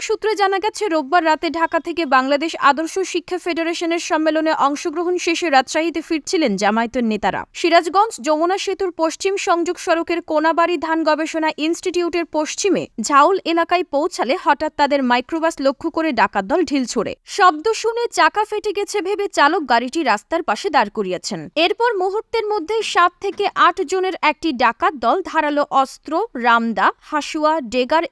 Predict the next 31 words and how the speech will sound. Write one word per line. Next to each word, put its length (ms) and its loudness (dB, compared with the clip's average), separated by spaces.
এবং 160 -2
লোহার 380 -2
রড 160 2
নিয়ে 240 -2
এসে 180 -2
হামলা 300 4
চালিয়ে 260 2
সকলকে 400 -2
জিম্মি 400 -2
করে 160 -4
এবং 140 2
তাদের 320 4
কাছ 200 4
থেকে 240 -4
নগদ 280 0
অর্থ 200 -4
এবং 140 -2
মোবাইল 340 2
ফোন 140 0
সেট 220 -2
ছিনিয়ে 400 0
নিয়ে 120 -2
পালিয়ে 320 2
চলে 240 -6
যায়। 140 -6
যমুনা 380 4
সেতু 220 -2
পশ্চিম 380 0
থানা 180 0
পুলিশের 400 0
ভারপ্রাপ্ত 460 0